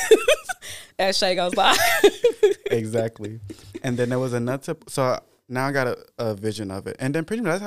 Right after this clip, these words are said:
Speaker 2: how the game always went, especially with you get a tag, a ticket, and then, you know,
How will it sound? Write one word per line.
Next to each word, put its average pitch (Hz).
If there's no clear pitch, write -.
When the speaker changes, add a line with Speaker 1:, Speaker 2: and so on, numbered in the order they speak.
Speaker 2:
how 160
the 139
game 139
always 127
went, 113
especially 131
with 113
you 113
get 113
a 117
tag, 113
a 117
ticket, 113
and 104
then, 98
you 104
know, 92